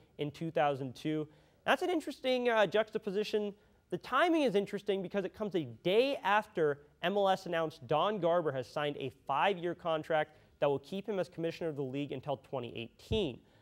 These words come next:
M L S has mostly flourished under Garber, and he's holding to his top league by twenty twenty-two mantra.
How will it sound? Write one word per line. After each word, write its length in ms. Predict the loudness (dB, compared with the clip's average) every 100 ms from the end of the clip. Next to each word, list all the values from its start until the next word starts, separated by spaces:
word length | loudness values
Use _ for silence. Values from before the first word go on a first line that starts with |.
| _
M 160 | -2 2
L 140 | 4
S 140 | 4 2
has 100 | -2
mostly 300 | -2 -2 -4
flourished 580 | -6 0 4 4 2 -4
under 220 | -4 -2
Garber, 360 | 2 2 2 0
and 140 | -2
he's 220 | -4 -8 -16
holding 480 | -8 0 0 2 -2
to 140 | -2
his 180 | -4 -4 -12
top 320 | -4 0 0 2
league 260 | -2 0
by 140 | 0 0
twenty 320 | -2 -4 -4
twenty-two 560 | -4 -4 -6 -4 -2
mantra. 500 | 2 2 2 0 -2